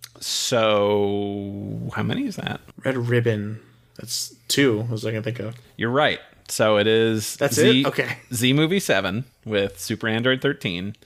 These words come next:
Speaker 2: Uh-huh.
Speaker 1: And then Path to Power, 'cause Red Ribbon Army is, uh, bad
Speaker 2: Oh,
Speaker 1: guy
Speaker 2: that's
Speaker 1: in
Speaker 2: right.
Speaker 1: that.
Speaker 2: Path to Power. Yeah, yeah, yeah.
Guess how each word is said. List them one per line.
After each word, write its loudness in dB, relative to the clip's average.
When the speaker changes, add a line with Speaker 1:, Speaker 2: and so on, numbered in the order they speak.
Speaker 2:
Uh-huh. -2
Speaker 1:
And -2
then 0
Path -2
to -4
Power, -4
'cause -6
Red -6
Ribbon -4
Army -2
is, -6
uh, -2
bad 0
Speaker 2:
Oh, 2
Speaker 1:
guy 6
Speaker 2:
that's 4
Speaker 1:
in 4
Speaker 2:
right. 0
Speaker 1:
that. -8
Speaker 2:
Path -2
to -2
Power. 0
Yeah, 0
yeah, 2
yeah. 2